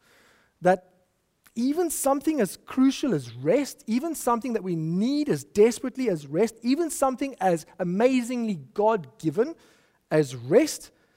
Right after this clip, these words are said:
simply feels like yet another item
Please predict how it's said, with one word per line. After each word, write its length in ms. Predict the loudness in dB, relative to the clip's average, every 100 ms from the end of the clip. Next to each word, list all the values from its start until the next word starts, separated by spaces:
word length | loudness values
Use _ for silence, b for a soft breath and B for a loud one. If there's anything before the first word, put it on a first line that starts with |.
| _ _
simply 560 | -14 -2 -2 -2 -4 -4
feels 420 | -4 -2 -2 0
like 160 | -4 -6
yet 340 | -2 0 0 -4
another 580 | -8 -6 -6 -2 -2 -2 -4
item 520 | -6 -6 -12 -16 -18